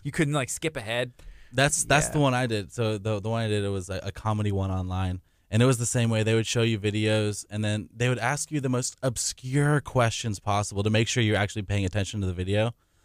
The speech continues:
Speaker 2: So the, the questions would be like, "What kind of backdrop was Chuck sitting in front
Speaker 1: Right.
Speaker 2: of?"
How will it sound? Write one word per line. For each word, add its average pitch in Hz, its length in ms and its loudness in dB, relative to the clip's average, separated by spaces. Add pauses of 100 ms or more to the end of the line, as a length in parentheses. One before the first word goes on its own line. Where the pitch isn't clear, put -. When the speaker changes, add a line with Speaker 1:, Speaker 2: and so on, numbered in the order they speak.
(140)
Speaker 2:
So 117 180 2
the, 110 200 4
the 98 100 0
questions 110 420 0
would 104 80 -2
be 104 60 2
like, 98 220 0 (300)
"What 160 180 2
kind 156 200 2
of 110 140 2
backdrop 110 500 2
was 95 220 -2
Chuck - 300 0
sitting 123 240 2
in 113 80 4
front 135 220 6
Speaker 1:
Right. 104 80 6
Speaker 2:
of?" 85 200 -4